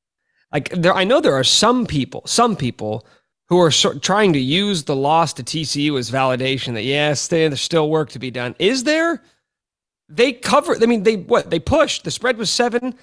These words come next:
They lost by seven. They did exactly what they were supposed to do, which is why they didn't drop in the coaches poll. They didn't drop in the A P poll. Everybody saw that game and said, "Okay, wow.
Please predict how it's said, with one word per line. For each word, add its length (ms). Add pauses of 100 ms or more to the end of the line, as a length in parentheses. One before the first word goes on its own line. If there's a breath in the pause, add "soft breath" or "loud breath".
(200 soft breath)
They 100
lost 340
by 120
seven. 320
They 80
did 120
exactly 400
what 120
they 40
were 120
supposed 320
to 60
do, 120
which 160
is 80
why 160
they 100
didn't 200
drop 280
in 60
the 80
coaches 320
poll. 180
They 80
didn't 180
drop 220
in 60
the 80
A 100
P 200
poll. 340 (600)
Everybody 340
saw 240
that 180
game 200
and 120
said, 300 (300)
"Okay, 340
wow. 500